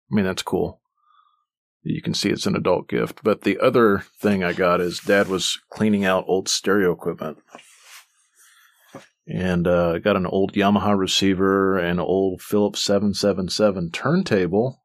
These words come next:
and then my cousin, who's my father's age, went through a, a season of purchasing way too much, thi-, too many things, and had a pair of bookshelf speakers to give me. So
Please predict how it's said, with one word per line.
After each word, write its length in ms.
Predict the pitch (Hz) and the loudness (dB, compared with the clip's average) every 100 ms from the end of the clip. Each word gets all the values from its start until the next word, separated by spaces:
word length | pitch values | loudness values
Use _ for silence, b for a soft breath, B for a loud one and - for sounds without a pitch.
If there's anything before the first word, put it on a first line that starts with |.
| _ | _
and 260 | - 95 98 | -6 -4 -4
then 240 | 95 92 | -4 -4
my 160 | 92 90 | -4 -4
cousin, 380 | - 110 101 | 2 2 2
who's 200 | 90 92 | -4 -4
my 120 | 87 82 | -4 -2
father's 440 | 110 107 95 82 | 2 2 2 -2
age, 440 | 73 80 98 - - _ _ _ _ _ _ _ _ _ _ _ _ _ _ _ - - | -4 -4 -4 -8 -14 _ _ _ _ _ _ _ _ _ _ _ _ _ _ _ -20 -4
went 320 | 110 107 - | 0 0 0
through 380 | - 104 104 95 | 0 4 6 6
a, 260 | 90 90 - _ | 4 2 -4 _
a 100 | - | -6
season 460 | 98 - 123 113 107 | -4 2 2 4 2
of 260 | 104 95 - | 2 -2 0
purchasing 600 | 120 110 107 - 98 95 | -2 0 -2 -2 -2 0
way 160 | 98 | 0
too 160 | 95 104 | 0 0
much, 260 | 90 - | -2 -2
thi-, 300 | - 110 104 - | -2 -2 -2 -4
too 140 | 113 | 0
many 160 | 101 92 | 2 0
things, 540 | - 104 92 87 85 | -2 0 0 -2 -4
and 100 | 92 | -4
had 180 | 85 98 | -2 -2
a 120 | 90 | -2
pair 340 | 85 - 98 92 | -4 -2 0 0
of 180 | 87 - | -2 -6
bookshelf 560 | 104 113 113 - 87 - | -4 -2 -4 -2 -2 -4
speakers 540 | - 92 - 98 - | -6 -6 -4 -8 -8
to 80 | - | -8
give 200 | - - | -6 -6
me. 260 | - - _ _ _ _ _ _ _ _ - _ _ _ | -6 -10 _ _ _ _ _ _ _ _ -20 _ _ _
So 520 | - - 107 101 98 | -6 2 4 4 2